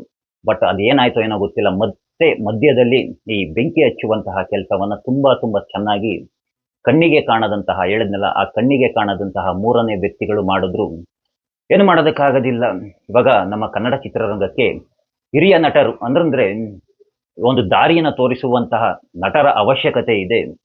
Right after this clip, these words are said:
ಆ ನಟರು ಯಾರಿದ್ದಾರೋ ಏನೋ ಗೊತ್ತಿಲ್ಲ. ನೀವೇ ನೋಡ್ತಾ ಇದ್ದೀರಾ ಕನ್ನಡ ಚಿತ್ರರಂಗ ಯಾವ ರೀತಿಯಾಗಿ ದಿಕ್ಕು ತೋಚದ ರೀತಿಯಾಗಿ ಹೋಗ್ತಾ ಇದೆ ಅಂತ. ಹಾಗೆ ದರ್ಶನ್ ರವರ ಅಭಿಮಾನಿಗಳಲ್ಲಿ ನಾನು ಕೇಳ್ಕೊಳ್ಳುವಂತಹದ್ದು, ದಯಮಾಡಿ, ದಯಮಾಡಿ ಆ ವ್ಯಕ್ತಿ ಜೈಲಿನಲ್ಲಿ ಕಷ್ಟವನ್ನ ಪಡ್ತಾ ಇದ್ರೆ ನೀವುಗಳು ಹೊರಗಡೆ,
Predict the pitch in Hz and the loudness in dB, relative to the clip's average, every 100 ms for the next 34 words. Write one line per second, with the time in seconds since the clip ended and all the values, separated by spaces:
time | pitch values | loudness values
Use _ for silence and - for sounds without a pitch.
0 | _ _ _ 92 95 92 127 120 104 117 | _ _ _ -2 -2 0 2 4 4 2
1 | 113 113 117 104 113 98 101 - 107 90 | 2 2 2 2 0 -2 -6 -6 -6 -4
2 | - 90 123 139 135 131 127 123 123 123 | -6 -4 0 2 2 2 2 2 -2 -2
3 | 117 120 - 120 120 120 113 110 95 110 | -2 -4 -4 -6 -2 0 2 2 2 2
4 | 120 - 113 110 85 82 - _ _ _ | 0 -2 -2 -2 -4 -8 -20 _ _ _
5 | 117 - 156 151 131 135 131 123 - 117 | -8 0 2 4 2 2 2 2 0 0
6 | 113 107 113 - 104 101 98 90 90 104 | 2 2 0 0 0 2 0 -2 0 0
7 | 107 82 69 _ _ _ 90 110 - 165 | 0 -4 -8 _ _ _ -8 -8 0 2
8 | 131 120 110 95 113 107 104 98 98 92 | 4 4 4 2 -2 -2 -2 -4 -4 -4
9 | 95 95 117 131 120 104 98 90 95 95 | -6 -2 0 2 2 0 -2 -6 -6 -6
10 | 87 104 123 117 107 95 95 92 90 90 | -2 2 2 2 0 -2 -2 -4 -2 -2
11 | 90 107 - 110 95 120 131 113 101 85 | -2 -4 -4 -2 2 2 2 0 -2 -8
12 | - 113 110 98 98 - 92 90 101 78 | 0 0 0 -2 -4 0 -2 0 0 0
13 | - _ _ _ _ 107 151 143 139 90 | -4 _ _ _ _ 0 2 4 4 2
14 | 101 117 110 | 0 2 2